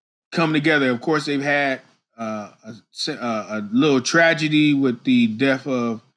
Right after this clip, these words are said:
of Cofer's dad, Mike Cofer, former Lions. Cofer will not be with them, even though he's been injured a little bit this season already. And I just think that Florida State has to play a perfect game,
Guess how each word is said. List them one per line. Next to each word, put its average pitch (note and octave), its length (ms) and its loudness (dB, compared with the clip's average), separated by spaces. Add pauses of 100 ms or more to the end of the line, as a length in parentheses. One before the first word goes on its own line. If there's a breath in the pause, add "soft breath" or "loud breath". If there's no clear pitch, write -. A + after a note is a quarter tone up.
(500)
of G#2 280 -10
Cofer's C#3 440 -2
dad, C#3 360 2
Mike C3+ 240 0
Cofer, C3+ 380 -2
former B2 380 -2
Lions. C#3 560 -2 (460)
Cofer D3+ 300 0
will C3+ 100 2
not C#3+ 260 2
be D3 120 2
with C#3+ 180 -4
them, C#3 220 -2
even C3 180 0
though C3 120 -2
he's C#3+ 240 -6
been C3 220 -6
injured C3 300 -2
a A#2 40 -2
little B2 260 0
bit A#2 260 -4
this A#2 200 -6
season A#2 480 0
already. A#2 680 -2 (1900)
And D3 220 2
I D3+ 60 2
just D#3 240 -2
think D#3 280 0
that C3+ 180 0
Florida D#3 400 0
State D3 400 -2
has C#3 280 0
to - 60 -10
play C3 280 0
a G#2+ 40 -2
perfect C#3 460 -6
game, B2 480 -4